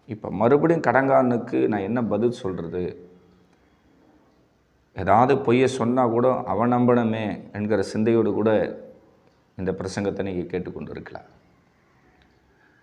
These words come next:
வியாபாரம் செய்யக்கூடிய வியாபாரிகளாக நீங்க இருப்பீங்க. ஒருவேளை சின்ன தொழில் செய்யறவங்களா நீங்க இருக்கலாம்,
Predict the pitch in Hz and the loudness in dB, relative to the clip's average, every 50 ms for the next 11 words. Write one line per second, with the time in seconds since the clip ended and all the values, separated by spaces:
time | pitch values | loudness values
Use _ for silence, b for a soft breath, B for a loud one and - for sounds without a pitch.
0 | b b - - 113 123 143 156 160 156 147 131 120 - 113 110 107 110 110 113 | b b -2 4 6 6 6 8 6 6 6 4 2 0 0 0 0 0 0 2
1 | 110 104 95 87 87 95 104 123 127 131 123 117 104 104 101 98 95 95 92 92 | 2 2 2 2 0 2 2 2 2 2 2 2 2 0 0 0 0 -2 -4 -6
2 | 90 95 98 85 87 - 101 92 87 - - - - - - - _ _ _ _ | -6 -6 -6 -6 -6 -6 -6 -6 -6 -8 -10 -16 -20 -20 -20 -20 _ _ _ _
3 | _ _ _ _ _ _ _ _ _ _ _ - - 85 87 82 92 117 127 139 | _ _ _ _ _ _ _ _ _ _ _ -12 -8 -6 -4 0 0 2 2 0
4 | - - - - - - b b b b b b b b b _ - - 120 123 | 0 -2 -6 -14 -18 -20 b b b b b b b b b _ -4 -2 0 2
5 | 135 113 104 117 113 113 110 110 - 107 104 104 101 98 98 104 104 104 101 95 | 2 0 0 2 2 2 2 0 0 2 2 2 0 0 0 0 0 0 0 -2
6 | 92 95 95 92 85 - - 87 90 92 90 - | -4 -4 -4 -4 -4 -4 -4 -2 -2 -2 -4 -6